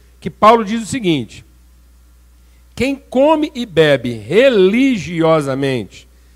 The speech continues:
sem discernir o que isso tem de efeito na minha relação com Deus e com as pessoas, está comendo e bebendo maldição sobre si."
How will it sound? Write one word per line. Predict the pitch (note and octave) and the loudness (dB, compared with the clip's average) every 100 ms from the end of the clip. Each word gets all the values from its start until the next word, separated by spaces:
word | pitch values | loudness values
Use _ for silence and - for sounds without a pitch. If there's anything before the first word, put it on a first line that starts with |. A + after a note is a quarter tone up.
| _ | _
sem | - - A3+ C#4+ C4+ | -14 -2 0 0 0
discernir | A#3+ - A3 F#3+ D#3 D3 C#3 G#2+ - _ _ | -6 -6 0 0 0 -2 -2 -4 -10 _ _
o | E3 | -8
que | E3 G#3+ | -6 -6
isso | G#3 B3+ A3+ B3+ | -4 -2 -4 -10
tem | - F#3 E3+ D3 | -6 -2 0 -2
de | B2 A3 | -2 0
efeito | G3 - F3 E3 D3 | 0 -2 -4 -4 -4
na | D3+ D#3 | -4 -4
minha | E3+ C#4 | -4 -4
relação | G3+ G3+ D#3+ - D#3 B2 - _ _ | -2 -2 -4 -4 -4 -4 -6 _ _
com | - A3 | 0 2
Deus | F#3+ E3+ E3+ | 4 2 2
e | D#3 | -2
com | D#3 | -6
as | - | -4
pessoas, | C3+ - A3 G3 A2+ - _ - | -6 0 2 4 2 -4 _ -18
está | C3+ - G3 | -12 -4 -4
comendo | - F3 D#3 F3 G3+ G3+ | -2 -2 0 0 0 -2
e | |
bebendo | F#3 G#3 D3 E3 F3 | -2 -2 0 -2 -2
maldição | E3 E3+ E3+ - D3+ | -2 -2 -4 -8 -8
sobre | D#3 D#3 F3 | -8 -14 -18
si." | - A2 | -20 -20